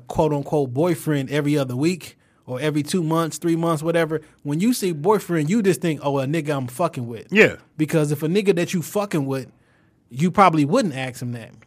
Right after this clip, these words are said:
Speaker 1: But when I say I done invested time and we done been together for, you know what I'm saying, for X amount of period of time, I'm looking at you as, as a woman coming to a man looking for assistance, and this, this is the time we supposed to be the man in the house, all the other bullshit.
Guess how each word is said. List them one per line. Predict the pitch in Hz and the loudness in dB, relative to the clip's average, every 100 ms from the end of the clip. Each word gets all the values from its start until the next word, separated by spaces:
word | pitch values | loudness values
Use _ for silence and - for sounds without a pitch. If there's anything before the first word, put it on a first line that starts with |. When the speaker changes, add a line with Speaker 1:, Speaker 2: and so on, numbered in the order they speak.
| _ | _
Speaker 1:
But | 131 147 135 | -4 -2 -2
when | 131 151 | -4 -4
I | 196 233 | -2 -2
say | 202 170 151 | 0 0 0
I | 175 | 0
done | 160 | 0
invested | 147 127 160 147 139 | -2 -2 -4 -4 -6
time | - 165 151 | -2 0 0
and | 139 | 0
we | 160 | 0
done | 156 131 | 0 0
been | 160 | 0
together | 147 139 131 127 | 0 -2 -4 -6
for, | 127 139 131 | -6 -6 -4
you | 165 160 | -2 -2
know | |
what | 139 | -2
I'm | |
saying, | 127 147 131 | -4 -4 -4
for | 131 | -6
X | 151 147 | -8 -6
amount | 139 139 | -8 -8
of | 123 | -8
period | 156 143 | -6 -6
of | 120 | -6
time, | 170 156 139 - - - | -6 -6 -8 -14 -20 -12
I'm | - 226 | -6 0
looking | 233 180 | 0 0
at | 165 151 | -2 -2
you | 185 170 151 - _ _ _ _ _ _ - | 0 0 -2 -10 _ _ _ _ _ _ -8
as, | 143 | -8
as | 135 151 | -4 -2
a | 143 | 0
woman | 160 208 175 | 2 2 2
coming | 170 180 160 | 0 -2 -2
to | 165 | -2
a | |
man | 143 185 175 | 0 0 0
looking | 160 170 160 | 0 -2 -4
for | 156 147 | -4 -4
assistance, | 127 202 196 - 139 | 0 2 2 0 -2
and | 147 | 0
this, | 170 165 | 0 -2
this | 165 170 | -2 -2
is | 165 | -2
the | 151 | -2
time | 180 170 165 156 | 0 2 2 0
we | 170 | -2
supposed | 170 165 | 0 0
to | 160 | 0
be | 160 | -2
the | 151 | -2
man | 120 123 151 151 | -4 -2 -2 -2
in | 156 | -4
the | 135 | -4
house, | 147 151 135 | -2 -2 -2
all | 156 165 | -2 0
the | |
other | 165 160 | 0 -2
bullshit. | 156 165 160 190 175 | -4 -4 -2 -4 -4